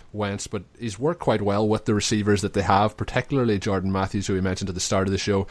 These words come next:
Then in the, the running back situation coming off, uh, the bye week as well, maybe Ryan Matthews is a little bit healthier. His health is always his main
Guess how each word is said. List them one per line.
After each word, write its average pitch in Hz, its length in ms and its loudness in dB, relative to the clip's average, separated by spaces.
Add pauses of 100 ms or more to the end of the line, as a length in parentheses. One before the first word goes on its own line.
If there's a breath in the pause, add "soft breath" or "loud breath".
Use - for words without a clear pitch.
(300 loud breath)
Then 107 180 4
in 101 120 4
the, 98 180 0
the 101 100 2
running 101 200 4
back 107 180 2
situation 104 600 0 (200 loud breath)
coming 104 260 2
off, 98 300 -2
uh, 95 220 -2
the 92 120 -8
bye 95 220 -2
week 95 180 -4
as 95 140 -8
well, 98 260 -2
maybe 98 240 -2
Ryan 95 300 -4
Matthews 95 340 -4
is 92 120 -8
a 95 40 -4
little 95 180 -4
bit 90 120 -6
healthier. 101 680 -4
His 90 180 -6
health 101 260 -6
is 98 120 -8
always 98 380 -4
his 98 140 -8
main 98 280 -4